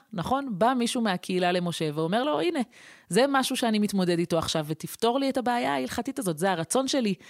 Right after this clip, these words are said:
זה ההלכה, מה אנחנו עושים כאן כשיש איזושהי התנגשות בין המציאות לבין ההלכה?"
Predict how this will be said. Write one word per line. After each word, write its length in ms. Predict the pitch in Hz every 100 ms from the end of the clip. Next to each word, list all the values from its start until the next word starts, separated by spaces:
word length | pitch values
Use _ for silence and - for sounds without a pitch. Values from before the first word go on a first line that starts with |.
| - -
זה 240 | 170 170 208
ההלכה, 420 | 170 156 - 285 254
מה 200 | 185 226
אנחנו 280 | 285 277 247
עושים 240 | 226 254
כאן 160 | 233 160
כשיש 360 | - 180 190
איזושהי 300 | 196 208 208
התנגשות 520 | 175 180 160 - 240
בין 140 | 185 190
המציאות 560 | 202 160 175 226 220 - - - -
לבין 300 | 180 165 180
ההלכה?" 440 | 185 165 156 -